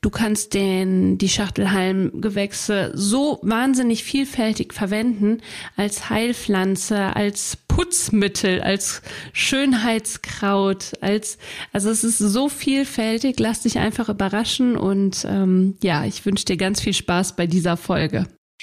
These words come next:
Die Schachtelhalmarten, die sind ja bekannt für einen ganz besonderen Inhaltsstoff, nämlich der Kieselsäure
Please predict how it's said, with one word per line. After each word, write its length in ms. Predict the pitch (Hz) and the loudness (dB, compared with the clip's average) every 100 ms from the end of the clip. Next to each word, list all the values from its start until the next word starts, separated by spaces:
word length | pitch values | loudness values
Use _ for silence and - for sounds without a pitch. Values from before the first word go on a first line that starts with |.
| - - - | -20 -8 0
Die 80 | 208 | 0
Schachtelhalmarten, 1160 | - 277 - 254 247 247 247 - 226 240 - 208 | 2 0 0 2 4 4 4 4 2 2 4 4
die 100 | 208 | 4
sind 220 | 240 262 | 4 4
ja 80 | 202 | 0
bekannt 480 | 208 - 226 269 | 0 0 2 2
für 200 | 277 262 | 2 -2
einen 280 | - 214 208 | 2 2 4
ganz 260 | 208 226 - | 4 2 2
besonderen 640 | - 190 202 202 196 185 | 0 2 2 2 2 0
Inhaltsstoff, 880 | - 185 - - - - - - - _ _ - | 2 2 2 0 -2 -2 -4 -4 -8 _ _ 2
nämlich 460 | 208 202 202 - | 4 4 2 0
der 460 | 202 190 185 190 202 _ | 0 2 2 2 0 _
Kieselsäure 920 | - 226 196 175 165 180 170 170 - | -4 0 2 0 0 0 0 0 -2